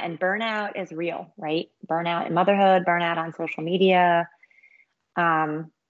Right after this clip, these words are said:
I always tell moms that, like, we have to be mindful of the people that we're following. And if they're not adding value to your life, they're not making you feel good,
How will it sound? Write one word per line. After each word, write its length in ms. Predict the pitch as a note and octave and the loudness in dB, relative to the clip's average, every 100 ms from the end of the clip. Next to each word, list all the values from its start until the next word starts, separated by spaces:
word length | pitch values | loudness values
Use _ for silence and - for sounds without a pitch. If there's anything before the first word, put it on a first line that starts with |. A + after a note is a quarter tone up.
| _ _ - | _ _ -2
I 160 | F3+ D#3 | 2 2
always 340 | F#3+ F#3+ F#3+ - | 2 0 -2 -6
tell 180 | F3 | -10
moms 480 | E3+ D#3+ D#3+ D3+ D#3+ - | -6 -6 -4 -6 -8 -6
that, 340 | D3 D3 - - | -4 -4 -6 -8
like, 200 | F3+ - | -10 -2
we 120 | E3+ | 0
have 120 | D#3+ | 0
to 80 | E3 | -2
be 100 | E3+ | -2
mindful 420 | D3 C#3+ - E3+ | 0 -2 0 0
of 80 | D#3+ | 2
the 100 | D#3+ | 0
people 340 | - D#3+ E3 | 0 2 4
that 140 | D#3 - | 2 2
we're 140 | D#3+ | 0
following. 560 | - D3+ D3+ E3 F#3 A3+ - _ - - _ _ | 0 0 0 0 -2 -4 -8 _ -20 -20 _ _
And 460 | F#3 F3 E3+ D#3+ E3+ - | 0 2 2 0 -2 -2
if 180 | F3 F3 - | -2 -2 -2
they're 160 | F3 | 0
not 200 | G#3+ A3+ | 2 2
adding 300 | G3+ F3+ F3+ | 2 0 0
value 320 | E3 D#3+ D#3+ D#3+ | 0 0 0 -2
to 160 | - | -2
your 120 | E3 | -2
life, 300 | D#3 D3+ D#3 D#3+ | 0 0 0 -2
they're 140 | D#3+ E3 | -2 0
not 260 | E3 E3+ F#3 | 2 2 2
making 320 | F3 - E3+ | -2 -2 -6
you 160 | D#3+ D#3 | -6 -8
feel 240 | E3+ D#3+ D3+ | -4 -2 0
good, 460 | D#3 D3+ D3+ D3+ | 0 2 2 -2